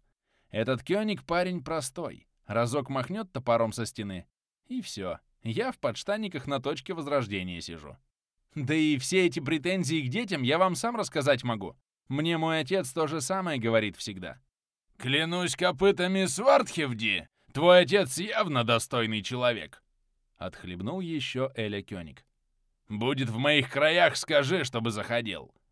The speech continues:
Мы с ним выпьем". Самое забавное, думаю, что мой родитель и впрямь нашел бы общий язык с этим диковатым, но очень симпатичным мне северянином.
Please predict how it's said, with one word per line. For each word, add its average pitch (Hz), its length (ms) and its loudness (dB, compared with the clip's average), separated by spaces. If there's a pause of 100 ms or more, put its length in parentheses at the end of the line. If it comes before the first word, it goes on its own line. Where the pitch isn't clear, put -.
(120)
Мы 185 220 -2
с 127 100 -6
ним 117 260 0
выпьем". 95 480 -4 (1500)
Самое 104 460 -4
забавное, 185 560 2
думаю, 185 300 -2
что 147 180 -4
мой 147 160 0
родитель 165 540 0
и 165 120 -2
впрямь 208 340 -6
нашел 165 340 -2
бы 131 100 0
общий 127 280 0
язык 135 280 -4
с - 60 -4
этим 135 240 -4
диковатым, 143 600 -2 (240)
но 143 200 -2
очень 233 300 -4
симпатичным 170 800 -6
мне 113 200 -2
северянином. 92 760 -8